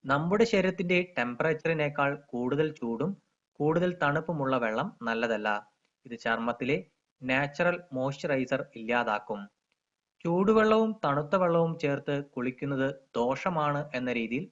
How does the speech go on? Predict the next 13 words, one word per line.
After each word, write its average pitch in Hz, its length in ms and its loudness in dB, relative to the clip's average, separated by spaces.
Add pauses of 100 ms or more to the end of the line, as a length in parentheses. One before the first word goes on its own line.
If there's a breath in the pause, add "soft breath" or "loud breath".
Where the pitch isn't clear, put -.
(100)
പ്രചാരണങ്ങളുണ്ട്. 113 920 -2 (560)
ഇത് 120 140 -2 (120)
ആരോഗ്യത്തിന് 117 560 -2 (440)
ദോഷകരമല്ല 151 960 2
എന്നതാണ് 120 440 0 (100)
വാസ്തവം. 113 500 -2 (880)
പണ്ട് 165 260 2
കാലത്ത് 208 420 4 (220)
നമ്മുടെ 135 420 0
പൂർവികർ 147 560 0 (100)
ഇത്തരം 165 400 -4
രീതികളിലാണ് 131 680 2
കുളിക്കാറ്. 110 560 0